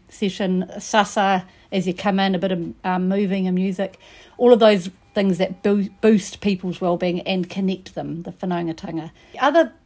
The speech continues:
really key thing that really does seem to help build well-being and resilience in workplaces is by having time allocated to have a kōrero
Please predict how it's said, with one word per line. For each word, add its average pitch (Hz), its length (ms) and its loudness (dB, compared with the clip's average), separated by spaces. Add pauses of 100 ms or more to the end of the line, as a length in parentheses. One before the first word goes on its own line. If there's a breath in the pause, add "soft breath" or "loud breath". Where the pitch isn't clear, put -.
(180)
really 254 340 0
key 254 320 0
thing 196 200 -4
that 160 180 -4
really 202 240 0
does 196 260 -2
seem 196 340 -2
to 185 400 -2 (240 soft breath)
help 208 360 0 (460)
build 220 360 6
well-being 175 400 2
and 170 100 0
resilience 170 600 -2
in 190 200 -4
workplaces 185 640 -4
is 196 240 -6
by 196 200 0
having 220 460 0 (440 soft breath)
time 240 340 4
allocated 202 580 0
to 190 80 -6
have 233 200 2
a 247 40 0
kōrero 220 600 0